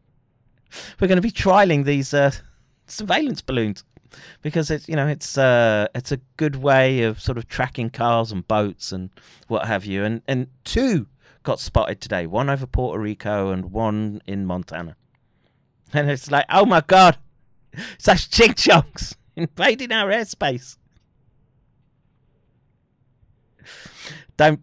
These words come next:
don't buy it, folks. Don't buy it. Sorry. Who's gonna operate any F sixteens? Not Ukrainians. No way. No way. No how. They don't have any pilots left. Hang on a minute.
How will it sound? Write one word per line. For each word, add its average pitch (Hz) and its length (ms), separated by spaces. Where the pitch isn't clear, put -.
don't 147 220
buy 123 220
it, - 100
folks. - 480
Don't 107 200
buy 92 260
it. 92 180
Sorry. 98 460
Who's 165 200
gonna 131 140
operate 110 320
any 101 200
F 98 120
sixteens? 92 420
Not 117 160
Ukrainians. 107 400
No 254 160
way. 254 340
No 240 180
way. 196 380
No 190 260
how. 160 340
They 220 140
don't 277 160
have 233 240
any 180 200
pilots 123 540
left. 85 360
Hang - 80
on 57 60
a 71 40
minute. 90 220